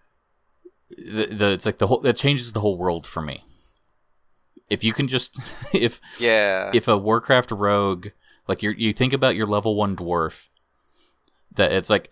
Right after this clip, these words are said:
Speaker 1: well, if I equip two daggers, I can literally turn invisible.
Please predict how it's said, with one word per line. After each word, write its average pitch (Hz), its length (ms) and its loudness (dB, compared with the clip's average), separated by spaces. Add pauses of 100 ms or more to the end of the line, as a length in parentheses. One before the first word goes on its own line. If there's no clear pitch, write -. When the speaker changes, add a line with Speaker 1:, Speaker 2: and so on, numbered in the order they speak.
(120)
Speaker 1:
well, 117 140 4
if - 80 0
I 123 100 8
equip 131 360 0
two - 160 -4
daggers, 120 720 0 (220)
I 113 80 -2
can 117 280 -4
literally 123 420 -2
turn 110 300 -4
invisible. 92 760 -6